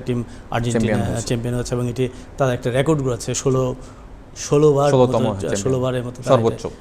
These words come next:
Speaker 1: সর্বোচ্চ এটা জিতেছে। মেসি অনেকগুলো রেকর্ড করেছেন। আহ,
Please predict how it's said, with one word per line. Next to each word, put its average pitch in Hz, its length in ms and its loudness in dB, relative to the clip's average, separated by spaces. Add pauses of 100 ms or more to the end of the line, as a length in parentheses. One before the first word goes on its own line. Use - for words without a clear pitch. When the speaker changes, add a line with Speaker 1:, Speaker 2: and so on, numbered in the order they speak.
Speaker 1:
সর্বোচ্চ 123 360 -2
এটা 120 160 -4
জিতেছে। 117 420 -6
মেসি 131 420 0
অনেকগুলো 120 320 -6
রেকর্ড 113 340 -8
করেছেন। 120 300 -8
আহ, - 720 -10